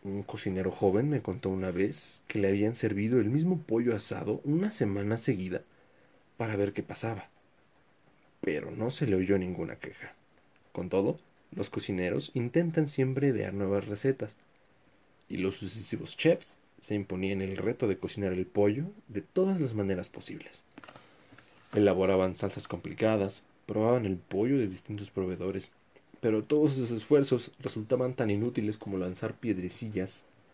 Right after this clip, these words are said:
en el abismo de la nada. No había reacción alguna.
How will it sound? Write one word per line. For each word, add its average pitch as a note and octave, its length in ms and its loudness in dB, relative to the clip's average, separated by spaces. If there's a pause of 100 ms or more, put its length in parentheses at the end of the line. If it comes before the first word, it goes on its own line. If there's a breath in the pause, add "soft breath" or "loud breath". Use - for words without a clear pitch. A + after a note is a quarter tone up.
(280)
en F#2+ 160 -2
el F#2 100 2
abismo G2 360 2
de F#2 80 0
la F#2 100 0
nada. A2 320 -2 (1080)
No A#2 280 4
había C3+ 340 4
reacción A#2 520 -4
alguna. A2 420 0